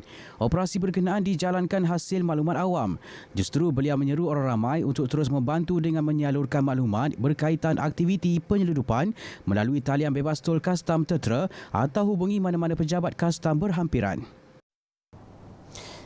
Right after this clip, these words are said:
Tanaman jagung manis atau ziamis kini menjadi tanaman yang semakin popular dalam kalangan petani ekoran permintaan tinggi terhadap industri makanan negara. Atas kesedaran itu, Politeknik Jeli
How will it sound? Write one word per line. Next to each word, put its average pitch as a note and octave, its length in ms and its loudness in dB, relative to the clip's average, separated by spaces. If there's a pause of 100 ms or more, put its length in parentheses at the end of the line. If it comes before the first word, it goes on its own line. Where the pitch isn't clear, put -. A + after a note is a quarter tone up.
(120)
Tanaman E3+ 340 0
jagung F#3 400 -2
manis F#3+ 380 -2
atau F3 420 -2
ziamis E3 800 -2
kini F#3+ 320 -2
menjadi F3 260 -2
tanaman F3 460 0
yang D#3+ 260 0
semakin D3 540 0
popular D#3+ 400 0 (320)
dalam B2 240 2
kalangan C3+ 260 0
petani D3+ 460 0
ekoran C3 320 0
permintaan C3 560 0
tinggi B2 340 0
terhadap C3+ 480 -2
industri E3+ 540 -2
makanan E3 340 0
negara. C#3+ 380 -2 (240)
Atas C3+ 340 -2
kesedaran C#3 400 -2
itu, G3+ 220 -2
Politeknik D3+ 480 0
Jeli D3+ 400 -2